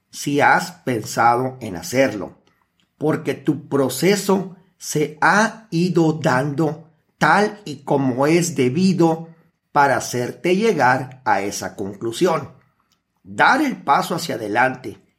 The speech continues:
y tomar acción normalmente viene como consecuencia de un proceso y de un punto de inflexión,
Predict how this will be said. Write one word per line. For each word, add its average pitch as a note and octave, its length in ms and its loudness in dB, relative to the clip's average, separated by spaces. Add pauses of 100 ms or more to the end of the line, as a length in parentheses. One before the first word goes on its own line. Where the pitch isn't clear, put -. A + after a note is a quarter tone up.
(140)
y C#3+ 120 -6
tomar D#3+ 460 0
acción G3 600 -4 (240)
normalmente F#3+ 1120 2
viene F3+ 680 0 (160)
como C3 300 -4
consecuencia C#3 840 0
de D3+ 160 4
un F3+ 180 0
proceso F3+ 920 0 (480)
y C3 180 -2
de C3 120 2
un D#3+ 220 0
punto F3 680 0 (260)
de G#2+ 160 -6
inflexión, A2 1040 -6